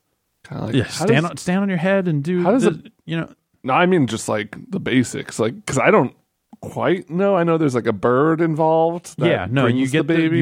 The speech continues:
Speaker 2: you order the bird off Amazon, and,
Speaker 1: Yeah.
Speaker 2: uh, it shows
Speaker 1: Okay.
Speaker 2: up, and, and then the stork comes, and there's this whole thing. But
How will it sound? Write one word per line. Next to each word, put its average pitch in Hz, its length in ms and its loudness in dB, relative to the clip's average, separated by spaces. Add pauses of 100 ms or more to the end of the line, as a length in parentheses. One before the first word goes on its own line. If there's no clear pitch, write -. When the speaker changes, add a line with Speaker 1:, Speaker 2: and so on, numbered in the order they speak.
Speaker 2:
you 160 60 -6
order 160 240 0
the 170 100 -2
bird 143 220 0
off 127 120 0
Amazon, 107 500 -2 (100)
and, 127 120 -2
Speaker 1:
Yeah. 110 360 2
Speaker 2:
uh, 110 40 -4
it 110 120 -6
shows 120 240 0
Speaker 1:
Okay. 104 200 -2
Speaker 2:
up, - 120 -18
and, 104 500 -2 (340)
and 107 200 -2
then 107 180 -2
the 107 100 -4
stork 139 320 2
comes, 92 420 -4
and 104 320 -6
there's 101 140 0
this 98 100 -8
whole 131 140 4
thing. 95 420 -2 (300)
But 98 260 2